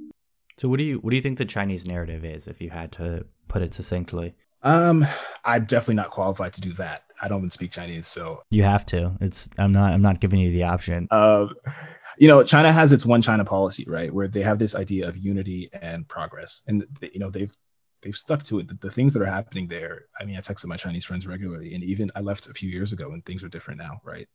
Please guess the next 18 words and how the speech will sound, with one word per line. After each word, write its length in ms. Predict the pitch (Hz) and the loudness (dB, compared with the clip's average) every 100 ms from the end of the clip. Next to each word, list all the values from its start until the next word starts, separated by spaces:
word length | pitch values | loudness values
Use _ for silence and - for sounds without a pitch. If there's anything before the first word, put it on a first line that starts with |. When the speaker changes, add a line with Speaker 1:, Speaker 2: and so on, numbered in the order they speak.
| - | -12
Speaker 2:
The 80 | 92 | -10
amount 180 | 90 | -8
of 60 | 92 | -10
electric 500 | 95 95 - 95 _ | -8 -8 -8 -14 _
buses, 400 | - - 80 - | -8 -6 -6 -6
some 140 | 92 | -4
cities 300 | - 98 98 | -4 -4 -4
are 40 | 98 | -6
fully 280 | - 92 87 | -10 -12 -10
electric. 420 | 85 - 78 - _ _ | -12 -12 -16 -20 _ _
Some 220 | - 92 | -14 -12
cities 260 | 92 90 92 | -10 -10 -12
are 60 | 90 | -10
largely 400 | 92 95 - 85 | -10 -10 -10 -10
almost 180 | 90 | -10
entirely 380 | 92 - 90 92 | -10 -10 -12 -12
green 240 | - 92 87 | -12 -12 -8
energy. 420 | 101 - 104 | -8 -8 -16